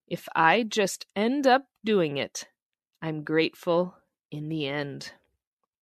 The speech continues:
And I think when I first read this, I see different, many different layers to it. And I can put it into my life in many different times.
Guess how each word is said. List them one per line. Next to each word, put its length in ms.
And 80
I 60
think 220
when 100
I 100
first 380
read 280
this, 540
I 140
see 340
different, 720
many 680
different 540
layers 680
to 180
it. 260
And 100
I 80
can 160
put 220
it 80
into 260
my 220
life 320
in 320
many 420
different 460
times. 640